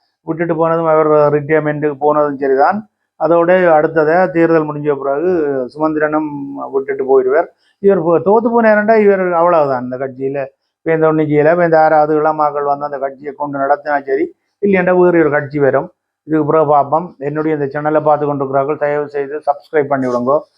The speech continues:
ஆஹ், பெல் ஐகானையும் வளர்த்தி விடுங்கோ. தயவு செய்து உங்களை மண்டாட்டமா கேட்கறது தான். ஏனென்றால் நான் தொடங்கினது இப்பதான், இந்த, இந்த சேனலை தொடங்கினது.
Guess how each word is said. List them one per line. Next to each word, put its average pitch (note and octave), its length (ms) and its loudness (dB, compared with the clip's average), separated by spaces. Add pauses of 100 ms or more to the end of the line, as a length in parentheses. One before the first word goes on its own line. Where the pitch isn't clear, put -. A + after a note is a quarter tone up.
(320)
ஆஹ், B2+ 380 2
பெல் D3 260 2
ஐகானையும் C#3 420 -2
வளர்த்தி C3 240 -2
விடுங்கோ. B2 320 -2 (220)
தயவு C3+ 280 2
செய்து C#3 240 0
உங்களை C#3+ 240 0 (140)
மண்டாட்டமா D3+ 500 -2
கேட்கறது D#3 440 2
தான். B2+ 180 -2 (480)
ஏனென்றால் D3 360 -2
நான் C#3+ 160 0
தொடங்கினது D#3+ 460 0
இப்பதான், E3 380 0
இந்த, D3 120 2 (180)
இந்த B2+ 120 -4
சேனலை C#3+ 380 -2
தொடங்கினது. C3 520 -2